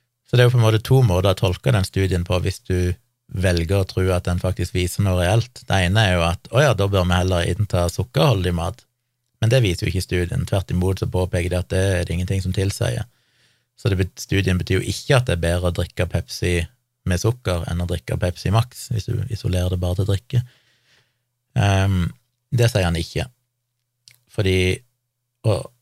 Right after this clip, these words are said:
så alternativet da, hvis du virkelig tror på studien, det er at du unngår jo alle disse tingene. Du unngår brus totalt, enten det er sukker eller, ja, og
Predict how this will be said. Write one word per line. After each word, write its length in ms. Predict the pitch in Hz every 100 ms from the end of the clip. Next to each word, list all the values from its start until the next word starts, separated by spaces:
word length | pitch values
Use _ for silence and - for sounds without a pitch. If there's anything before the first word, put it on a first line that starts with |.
| _ _ _ _ -
så 140 | 120
alternativet 640 | 107 107 110 123 92 87 90
da, 140 | 92
hvis 160 | 90 87
du 80 | 92
virkelig 320 | 90 - 98
tror 160 | 101 95
på 140 | -
studien, 340 | 123 123 92
det 80 | 92
er 80 | 87
at 80 | -
du 80 | - -
unngår 400 | 95 104 98 87 85
jo 100 | 82
alle 240 | 82 90
disse 220 | 90 - 92
tingene. 320 | 87 98 107 - _
Du 80 | -
unngår 400 | 87 98 98 90
brus 320 | 90 87 90 -
totalt, 400 | 101 - 113 107 90
enten 240 | 87 -
det 140 | 90 85
er 20 |
sukker 380 | 95 - 95 90
eller, 260 | 90 87 - _ _ _ _ _ _ _ -
ja, 80 | - - _ _ _ _ -
og 320 | 87 85 85